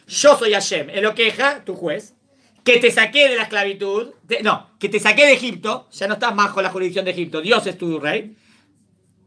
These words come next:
de la casa de esclavitud. ¿Qué agrega? ¿Por qué se, por qué hay que, hay que escribir de la casa de la esclavitud?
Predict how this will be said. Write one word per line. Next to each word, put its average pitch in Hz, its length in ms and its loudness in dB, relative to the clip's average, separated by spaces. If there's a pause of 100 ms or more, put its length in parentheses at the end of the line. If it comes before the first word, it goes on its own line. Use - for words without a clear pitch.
(100)
de 262 160 6
la 254 140 6
casa 302 240 4
de 254 80 0
esclavitud. 196 440 -8
¿Qué 220 100 -6
agrega? 202 340 -8 (760)
¿Por 185 160 -4
qué 233 120 4
se, 214 140 2
por 185 220 -4
qué 220 80 0
hay 226 60 0
que, 180 420 -4 (200)
hay 170 140 -6
que 190 100 -6
escribir 175 460 -2
de 165 180 4
la 190 160 4
casa 220 220 -4
de 202 40 -2
la 185 60 -4
esclavitud? 156 420 -10